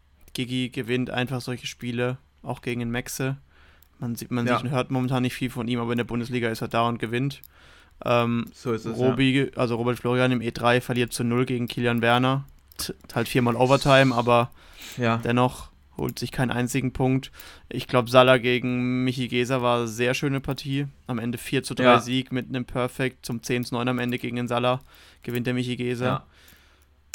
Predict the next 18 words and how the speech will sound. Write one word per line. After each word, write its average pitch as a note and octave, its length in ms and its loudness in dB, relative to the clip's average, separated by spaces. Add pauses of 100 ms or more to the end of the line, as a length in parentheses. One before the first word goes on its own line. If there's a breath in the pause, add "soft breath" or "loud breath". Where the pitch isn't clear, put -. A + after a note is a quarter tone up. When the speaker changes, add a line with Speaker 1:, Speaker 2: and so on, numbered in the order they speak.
(100)
Speaker 2:
Ja. A#2 220 -4
Speaker 1:
Ähm, A2 360 -4 (1200 soft breath)
ja, A2+ 160 -12
und A#2+ 140 -10
dann G#2+ 320 -6 (2500 soft breath)
setzt - 320 -12
sich C3 140 -10
da - 100 -10
einfach A#2 280 -8
die - 140 -14
Qualität B2 320 -8
der A2 80 -4
Emmering B2 300 -6
am A#2+ 80 -6
Ende B2 140 -4
dann B2 180 -6
doch B2+ 140 -8
durch. B2+ 400 -8